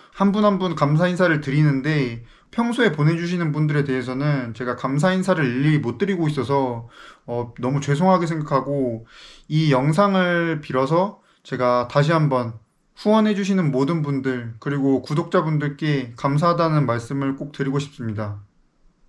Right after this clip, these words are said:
그 외에 제가 구독자분들한테 보답할 수 있는 방법은 그냥 정말 편집 열심히 해가지고 영상 하나 더 보여드리는 거라고 생각하고, 열심히 편집해서 일주일에 다섯 번 이상, 최소 다섯 번 정도는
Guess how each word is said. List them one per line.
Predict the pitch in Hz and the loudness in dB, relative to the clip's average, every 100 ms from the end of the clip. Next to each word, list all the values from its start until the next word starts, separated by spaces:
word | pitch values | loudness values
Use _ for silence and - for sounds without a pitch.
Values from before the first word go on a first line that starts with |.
| _ | _
그 | 180 185 | 2 4
외에 | 147 175 165 | 6 6 4
제가 | 151 147 151 131 113 | 2 4 4 2 -2
구독자분들한테 | - 147 - 196 180 180 180 160 147 | -4 -6 0 0 0 -2 -2 -2 -2
보답할 | 147 170 185 196 | 0 0 0 -4
수 | 196 | -2
있는 | 180 156 | -4 -2
방법은 | 127 123 127 160 151 131 - _ _ _ _ | -2 -2 -2 -2 -2 -4 -10 _ _ _ _
그냥 | 147 147 | 0 2
정말 | 147 151 170 175 160 156 151 151 - | 4 4 6 6 6 6 4 0 -10
편집 | - 247 240 233 | -8 -4 -2 0
열심히 | 131 135 160 190 | 2 2 2 2
해가지고 | 185 196 202 151 156 151 127 - _ _ _ | 4 4 0 0 0 0 0 -6 _ _ _
영상 | 131 160 196 202 | 0 4 4 4
하나 | 214 156 | 4 2
더 | 143 | -2
보여드리는 | 139 151 160 165 165 156 | 2 2 2 0 -2 0
거라고 | 151 147 143 | 2 2 2
생각하고, | 151 170 - 151 147 151 135 131 _ _ _ _ | -2 -6 -4 -2 0 0 0 -6 _ _ _ _
열심히 | 123 139 143 180 | 2 2 2 -2
편집해서 | 156 196 190 185 165 170 156 135 - - - _ | 0 0 0 -2 0 2 2 0 -8 -20 -20 _
일주일에 | 196 196 208 202 180 175 170 | -4 0 2 4 4 2 0
다섯 | 160 160 185 190 | 0 0 -2 0
번 | 202 170 | 2 4
이상, | 139 156 127 113 - _ | 4 4 2 -2 -12 _
최소 | - 220 202 | -8 -6 -4
다섯 | - 147 147 | 0 0 2
번 | 202 | 0
정도는 | 185 185 170 165 165 143 110 | 2 0 2 0 0 -2 -4